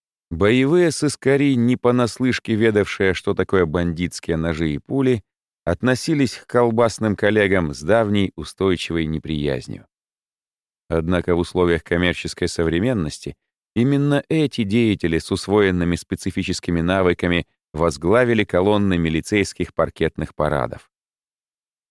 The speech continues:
Сынок Абрикосова трудился в нашей конторе, естественно, в одном из экономических отделов. Так что принцип преемственности поколений его папаня, трепетно заботящийся о семейном достатке,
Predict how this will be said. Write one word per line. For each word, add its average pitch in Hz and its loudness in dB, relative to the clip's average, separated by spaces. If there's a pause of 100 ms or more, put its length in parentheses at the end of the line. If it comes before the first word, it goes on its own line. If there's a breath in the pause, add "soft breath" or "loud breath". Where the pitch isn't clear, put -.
(280)
Сынок 156 0
Абрикосова 95 0
трудился 170 -2
в 139 -2
нашей 143 0
конторе, 73 -2 (260)
естественно, 113 0
в 101 4
одном 107 2
из 92 2
экономических 107 -2
отделов. 76 -4 (560)
Так 101 2
что 107 0
принцип 107 -2 (120)
преемственности 92 -2
поколений 101 0
его 104 -2
папаня, 123 0
трепетно 98 0
заботящийся 87 0
о - -8
семейном 78 -4
достатке, 113 -4